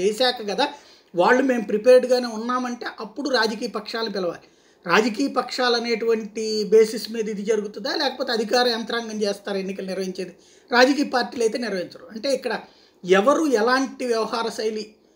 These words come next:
ఆ, చేస్తున్నారు అన్నటువంటిది ఇక్కడ ఇంపార్టెంట్. రాజ్యాంగబద్ధ పదవిలో ఉన్నోళ్ళని నన్ను పిలిపిస్తారా, నన్ను, లేకపోతే నా అనుమతి లేకుండా నా వాళ్ళని పిలుస్తారు? మరి రాజ్యాంగబద్ధ పదవిలో ఉన్న వ్యక్తి వెళ్ళి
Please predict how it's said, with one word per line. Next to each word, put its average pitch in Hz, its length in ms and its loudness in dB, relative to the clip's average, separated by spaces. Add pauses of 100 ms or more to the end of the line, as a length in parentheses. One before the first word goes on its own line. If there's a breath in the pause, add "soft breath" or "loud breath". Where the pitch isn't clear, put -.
(200)
ఆ, 202 220 0
చేస్తున్నారు 214 560 4
అన్నటువంటిది 202 360 -8
ఇక్కడ 220 140 -6
ఇంపార్టెంట్. 180 480 -8
రాజ్యాంగబద్ధ 214 800 0
పదవిలో 214 440 0
ఉన్నోళ్ళని 202 480 -6 (440 soft breath)
నన్ను 233 180 6
పిలిపిస్తారా, 196 720 -2 (460)
నన్ను, 190 480 -2
లేకపోతే 226 380 2
నా 196 100 0
అనుమతి 226 420 2
లేకుండా 220 320 0
నా 208 140 -4
వాళ్ళని 190 280 -2
పిలుస్తారు? 156 240 -10
మరి 175 120 -10
రాజ్యాంగబద్ధ 220 720 0
పదవిలో 233 440 -2
ఉన్న 226 180 -6
వ్యక్తి 214 560 -4 (360 loud breath)
వెళ్ళి 220 520 4